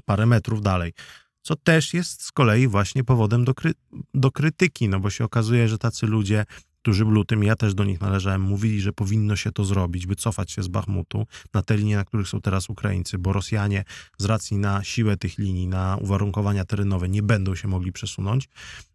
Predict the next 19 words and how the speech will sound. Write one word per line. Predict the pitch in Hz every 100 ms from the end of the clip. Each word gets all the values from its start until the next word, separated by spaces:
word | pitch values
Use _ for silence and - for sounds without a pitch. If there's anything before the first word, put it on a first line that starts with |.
| _
dalej, | 120 101 98 90 110 131 - _
no | 104
to | 131
okazało | 135 117 107
się | 139
prawdą. | 131 135 92 90
Rzeczywiście | 92 101 104 - 117
od | 101
zajęcia | 107 104 113
Bachmutu, | 104 101 104 90 110 113 _ _ - -
ruin | 117 107 104 92
Bachmutu, | 90 101 87 - 98 - -
tej, | 92 90
tej, | - 95 92
tych | 101 90
zgliszczy, | 92 98 90 - 117 - - - - -
e, | 113 113 113 117 117
Rosjanie | 120 107 104 113
się | 135